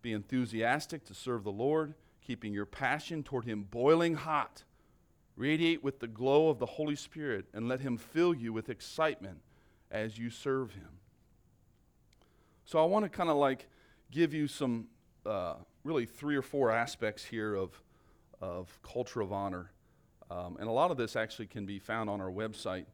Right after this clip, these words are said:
Uh, we've kinda documented some details of what this actually means and what are we, what are we going after when we're trying to build this culture of honor internally. But the first thing that I wanna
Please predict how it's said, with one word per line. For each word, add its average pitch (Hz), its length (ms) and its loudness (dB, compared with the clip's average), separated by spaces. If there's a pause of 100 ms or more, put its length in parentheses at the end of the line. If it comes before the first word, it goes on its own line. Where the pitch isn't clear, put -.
(400)
Uh, 90 220 -6
we've 92 180 -8
kinda 107 200 -8
documented 98 760 -2
some 95 240 -10
details 92 640 -8
of 92 100 -12
what 120 180 -2
this 113 200 -12
actually 104 360 -8
means 98 440 -6
and 90 160 -10
what 104 160 -4
are 95 80 -6
we, 92 240 -8 (420)
what 110 100 -6
are 110 40 -4
we 107 100 -2
going 101 360 -6
after 98 360 -6
when 90 180 -10
we're 87 280 -12
trying 104 260 -6
to 92 60 -6
build 98 580 -2
this 98 180 -10
culture 110 380 -6
of 87 140 -8
honor 95 340 -6 (400)
internally. 98 460 -6
But 110 160 -4
the 147 60 -6
first 170 360 0
thing 123 200 0
that 110 100 2
I 107 40 2
wanna 104 300 -2